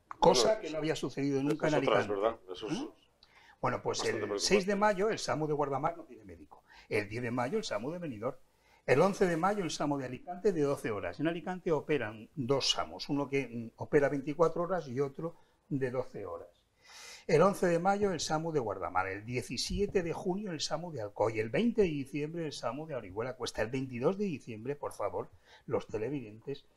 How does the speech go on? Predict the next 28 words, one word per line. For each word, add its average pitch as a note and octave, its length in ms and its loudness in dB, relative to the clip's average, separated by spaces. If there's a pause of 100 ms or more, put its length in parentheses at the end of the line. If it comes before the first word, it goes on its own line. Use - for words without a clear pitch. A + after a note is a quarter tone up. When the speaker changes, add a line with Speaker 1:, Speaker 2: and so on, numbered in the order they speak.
(160)
Speaker 1:
de C#3 160 6
los C#3 180 2
cuatro G3+ 360 4
samus F3+ 440 -2
que D3 140 -2
tenemos A#2+ 460 -8
en G#2+ 100 -10
Alicante, A#2 720 0 (240)
San - 240 2
Vicente, D#3+ 460 -4
San D#3+ 240 -4
Juan, D3 420 -2 (280)
Alicante C#3+ 540 0
doce D3 280 0
horas C3 280 0
y G#2 40 -2
Alicante F#2 520 -2
veinticuatro, D3+ 720 -2
el B2 160 0
único A3+ 320 4
que D#3+ 100 6
tenía C3+ 320 -4
médico B2 400 -6
era F3 140 -2
el F3 80 -4
de D3+ 80 -10
San C3 220 -4
Vicente. D#3 640 -4